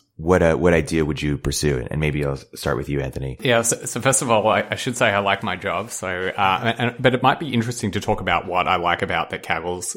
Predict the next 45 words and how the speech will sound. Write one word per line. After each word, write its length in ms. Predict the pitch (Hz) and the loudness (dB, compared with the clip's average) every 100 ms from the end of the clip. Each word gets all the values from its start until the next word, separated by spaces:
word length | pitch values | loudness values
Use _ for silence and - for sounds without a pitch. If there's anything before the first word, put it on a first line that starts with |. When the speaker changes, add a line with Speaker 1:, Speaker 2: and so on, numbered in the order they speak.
| - | -6
Speaker 2:
um, 240 | 90 85 | -4 -2
working 320 | 87 87 101 | -2 -2 -2
on, 240 | 98 101 113 | -2 -2 -2
uh, 260 | 82 87 | -2 -2
'cause 200 | 85 92 | -2 -2
that 120 | - - | -2 -4
could 140 | 90 | -2
be 120 | 85 | 0
interesting 460 | 85 - 90 87 82 | 0 -2 -4 -2 0
and 80 | 85 | -2
instructive. 600 | 82 - 87 - 113 - | -4 -4 -4 -2 -6 -4
So 120 | - | 0
some 180 | 117 151 | 2 4
of 60 | 131 | 4
the 80 | 101 | 4
big 280 | 113 110 | 4 2
pain 240 | - 101 101 | -2 -2 -2
points 320 | 107 92 87 | -2 -2 -4
that 60 | 85 | -4
we 120 | 92 | -4
see 180 | - 90 | -2 -2
in 100 | 87 | -2
machine 320 | 87 - 90 | -2 -2 0
learning 440 | 87 90 87 87 - | 0 0 0 -2 -6
at 80 | - | -2
the 60 | |
moment 380 | 104 139 127 90 | 4 6 6 4
is 160 | 92 87 | 0 0
the 80 | 90 | 2
ability 480 | 98 101 104 92 | 6 6 4 2
to 460 | 90 - 87 82 78 - _ - | 0 2 2 2 -2 -8 _ -6
collaborate 480 | - 90 87 92 87 | -2 0 2 0 0
effectively. 680 | 87 87 - 92 87 85 85 | -2 -4 -4 -6 -6 -8 -10
And 120 | 85 | -8
so 200 | - 85 | -6 -6
Kaggle 340 | - 98 92 | -2 -4 -4
kernels, 580 | - 90 85 85 80 - - | -6 -6 -4 -6 -6 -8 -4
uh, 220 | 87 82 | -2 -2
is 120 | 87 | -2
very 180 | 95 90 | 0 0
focused 480 | - 90 87 90 90 | 0 0 0 -2 0
on 320 | 85 85 85 - - - | 0 0 -4 -10 -18 -10
machine 380 | 117 104 - 135 | -4 0 4 4
learning 220 | 120 104 | 6 4
tooling 580 | 92 104 95 90 87 - | 4 2 2 2 0 -6